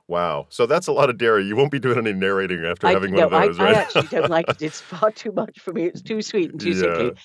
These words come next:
Speaker 1: yeah.
Speaker 2: But, uh, we have several friends who like it, and it's very, I mean, it is like a dessert,
Speaker 1: Yeah.
Speaker 2: more than, more than a cocktail.
Speaker 1: Yeah, boozy
Speaker 2: But, uh,
Speaker 1: dessert.
Speaker 2: it's, it's very nice. I
Speaker 1: All
Speaker 2: believe
Speaker 1: right,
Speaker 2: it's
Speaker 1: well,
Speaker 2: very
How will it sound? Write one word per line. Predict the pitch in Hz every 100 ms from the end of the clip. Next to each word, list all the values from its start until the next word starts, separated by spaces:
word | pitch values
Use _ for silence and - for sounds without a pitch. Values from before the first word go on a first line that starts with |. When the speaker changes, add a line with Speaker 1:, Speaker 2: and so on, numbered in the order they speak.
| - -
Speaker 1:
yeah. | 87
Speaker 2:
But, | 165 165 151 175
uh, | 151 -
we | 165
have | 170 156
several | 175 160
friends | 147 156 135
who | 131
like | 127 120 147
it, | -
and | 156
it's | 147 -
very, | 135 127 160 156 123 123
I | 165
mean, | 165
it | 180
is | 185 170
like | 165 -
a |
dessert, | 127 131 147 113 110 -
Speaker 1:
Yeah. | 92 80 73
Speaker 2:
more | 165
than, | 139 135 131 _ _
more | 160 139
than | 123 123
a |
cocktail. | 120 131 - 117 110
Speaker 1:
Yeah, | 87 85 80 73
boozy | 95 87
Speaker 2:
But, | 139 76
uh, |
Speaker 1:
dessert. | 73 139 -
Speaker 2:
it's, | 135 - - - _ _ _
it's | -
very | - 135 113
nice. | 107 92 - - _ _
I | 120
Speaker 1:
All |
Speaker 2:
believe | 101 117
Speaker 1:
right, | 131 -
Speaker 2:
it's |
Speaker 1:
well, | 98
Speaker 2:
very | 101